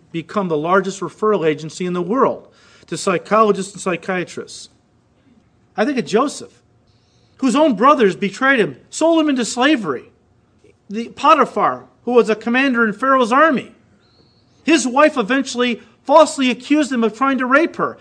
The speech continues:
So now he finds himself in prison for three years. And eventually, through a series of circumstances, interprets a couple of dreams for Pharaoh, who makes him prime minister. Now he's in a position where he could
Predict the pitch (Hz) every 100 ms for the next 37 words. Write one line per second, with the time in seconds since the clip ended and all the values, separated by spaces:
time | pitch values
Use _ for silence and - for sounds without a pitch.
0 | - - 254 294 269 285 294 269 285 269
1 | 262 - 311 359 202 - _ _ _ _
2 | _ _ _ - 202 202 233 214 202 123
3 | 92 - - _ _ _ _ _ _ 220
4 | 226 208 311 277 233 247 214 285 269 226
5 | - 285 302 220 - 226 226 226 202 202
6 | 277 247 196 202 254 220 202 202 254 196
7 | 208 - 254 269 254 - - _ _ -
8 | 240 262 - 220 - 277 262 311 302 -
9 | 143 - _ _ _ 196 277 349 320 285
10 | 269 262 226 254 285 254 226 233 269 247
11 | 233 190